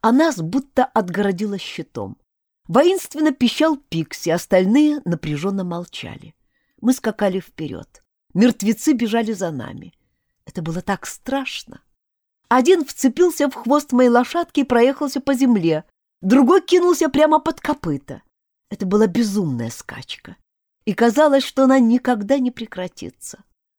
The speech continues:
Но голос Ромашки звучал все громче, и мертвецы отступали, таращились на нас, но не все рисковали подходить. Деревня осталась за спиной, а мы все еще боялись обернуться.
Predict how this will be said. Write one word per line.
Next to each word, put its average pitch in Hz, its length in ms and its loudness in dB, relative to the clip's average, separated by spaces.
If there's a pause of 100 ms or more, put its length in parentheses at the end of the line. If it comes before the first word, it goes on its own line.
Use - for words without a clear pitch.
(160)
Но 196 220 2
голос 262 380 4
Ромашки 247 640 2
звучал 247 500 2
все - 260 -6
громче, 214 680 0
и 220 160 2
мертвецы 226 500 -2
отступали, - 960 -10 (420)
таращились 254 760 0
на 156 140 -2
нас, 147 300 -4
но 226 180 4
не 240 140 6
все 285 220 -4
рисковали 196 520 -4
подходить. - 720 -12 (920)
Деревня 294 480 4
осталась 269 380 0
за 254 80 0
спиной, 143 640 -8 (720)
а 202 140 0
мы 285 200 2
все - 380 -4
еще 320 240 -4
боялись 170 540 -4
обернуться. 117 800 -14